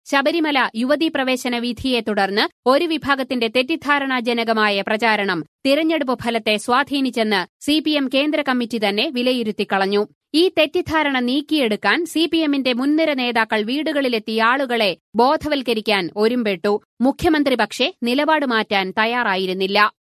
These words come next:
അദ്ദേഹം പാർട്ടിയുടെ പൊതുതീരുമാനത്തെ എതിർത്തതുമില്ല. മൗനം വിദ്വാന് ഭൂഷണമെന്ന നില അദ്ദേഹം സ്വീകരിച്ചു. പിന്നീടിങ്ങോട്ട്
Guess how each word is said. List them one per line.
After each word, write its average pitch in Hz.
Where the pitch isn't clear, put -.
അദ്ദേഹം 302
പാർട്ടിയുടെ 311
പൊതുതീരുമാനത്തെ 262
എതിർത്തതുമില്ല. 208
മൗനം 294
വിദ്വാന് 269
ഭൂഷണമെന്ന 262
നില 220
അദ്ദേഹം 220
സ്വീകരിച്ചു. 214
പിന്നീടിങ്ങോട്ട് 254